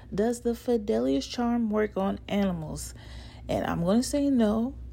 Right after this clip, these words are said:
and I'm gonna say it might be a loophole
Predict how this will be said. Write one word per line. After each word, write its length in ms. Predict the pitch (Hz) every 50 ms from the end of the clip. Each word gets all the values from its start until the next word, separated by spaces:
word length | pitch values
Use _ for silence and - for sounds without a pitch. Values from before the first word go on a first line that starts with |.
| - - - - - - - - -
and 100 | - 175
I'm 140 | 175 180 185
gonna 200 | 185 190 185 180
say 220 | 185 - 202 202
it 220 | 202 208 202 202 196
might 520 | 185 165 165 160 156 151 147 165 208 240
be 160 | 233 262 269
a 60 | 302 311
loophole 640 | 311 302 330 320 311 - 311 330 320 320 320 -